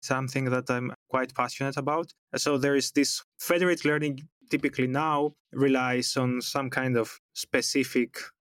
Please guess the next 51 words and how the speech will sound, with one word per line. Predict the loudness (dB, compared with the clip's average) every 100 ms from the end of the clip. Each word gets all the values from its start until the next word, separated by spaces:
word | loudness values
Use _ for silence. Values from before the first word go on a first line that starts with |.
| -8
kind | -4 -4
of | -2
properties | -2 -2 -4 -6 -6
that, | -4 -4 -2
you |
know, | -2
might | -2 -2 -2 -2
be | -2 0
easy | 0 0 -2
to | -2
have | -2 -2
in | -2
practice | -2 -4 -4 -2
or |
might | -2 -2 -2
also | -4 -4
not | -6 -4
be | -6
easy | -6
to | -10 -8
have | -8
in | -10
practice. | -10 -10 -12 -20 -20 _ _ -12
Now, |
first | -4 -2 0
of | 0 2
all | 2
is | 4 2 -2 _
you | -4 0
need | 0 -2 -2
access | -2 -2 0 0 0
to | 0 2
label | 2 2 2 2
data | 2 0 -2 -2 -2 -6 -6
at | -6 -6 -4
the | -2 0 -2
sort | -2 -4 -6
of | -8 -12 -6
edge, | -6 -6
right? | -6 -6 -4
So | -2 -2 -4 _
if | -4 -2 -2
you |
have | 0 -2
some | -2 -2
kind | -2 -2
of | -2
application | -2 -2 0 0 0 0
like | 0 0 -4 _ -4
keyboard | 0 2 2
autocomplete, | 0 -2 -2 -2 0 2 0 -6